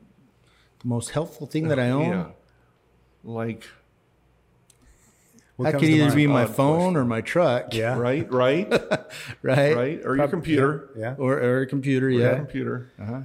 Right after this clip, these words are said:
Speaker 3: Where do you see yourself living when you retire?
Speaker 1: I see myself living, uh, on a small ranch and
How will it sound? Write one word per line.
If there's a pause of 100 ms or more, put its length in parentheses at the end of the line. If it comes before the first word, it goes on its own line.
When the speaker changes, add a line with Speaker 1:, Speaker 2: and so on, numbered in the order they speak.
(120)
Speaker 3:
Where
do
you
see
yourself
living
when
you
retire? (840)
Speaker 1:
I
see
myself
living,
uh,
on
a
small
ranch (560)
and